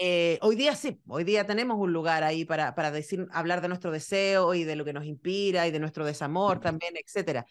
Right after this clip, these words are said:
Speaker 1: Eh, a mí me parece muy notable. Y una vez me preguntaron, yo le cuento que me preguntaron en una entrevista, em, como mujer feminista, activista, etcétera,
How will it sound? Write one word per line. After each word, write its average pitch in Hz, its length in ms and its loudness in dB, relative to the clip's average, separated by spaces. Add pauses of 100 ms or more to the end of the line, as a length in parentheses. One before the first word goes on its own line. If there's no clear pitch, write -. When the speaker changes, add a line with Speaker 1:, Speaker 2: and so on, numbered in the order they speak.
(500)
Speaker 1:
Eh, 170 520 2
a 180 100 2
mí 226 80 2
me 254 60 2
parece 269 240 2
muy 262 160 -2
notable. 214 520 -2
Y 160 80 -4
una 208 120 2
vez 226 80 2
me 233 100 0
preguntaron, 190 500 0
yo 208 60 -4
le 196 100 -2
cuento 208 300 -4
que 196 320 -2
me 180 100 0
preguntaron 170 500 0
en 202 60 0
una 202 80 -2
entrevista, 202 680 -2
em, 143 500 -2
como 170 240 2
mujer 180 240 0
feminista, 170 500 -2
activista, 165 380 -2
etcétera, 190 440 -2